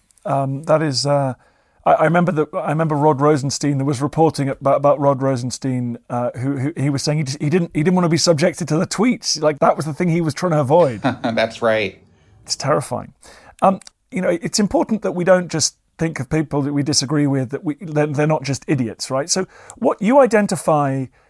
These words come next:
Speaker 1: you identify Trumpism in, in this book. You identify a kind of coherent thread. Can you t-, talk to the audience a little bit more about that?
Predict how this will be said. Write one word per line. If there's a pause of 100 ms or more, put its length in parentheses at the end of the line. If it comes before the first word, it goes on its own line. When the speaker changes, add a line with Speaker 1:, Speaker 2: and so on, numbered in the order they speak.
(100)
Speaker 1:
you
identify
Trumpism (140)
in,
in
this
book.
You
identify
a
kind
of
coherent
thread.
Can
you
t-,
talk
to
the
audience
a
little
bit
more
about
that?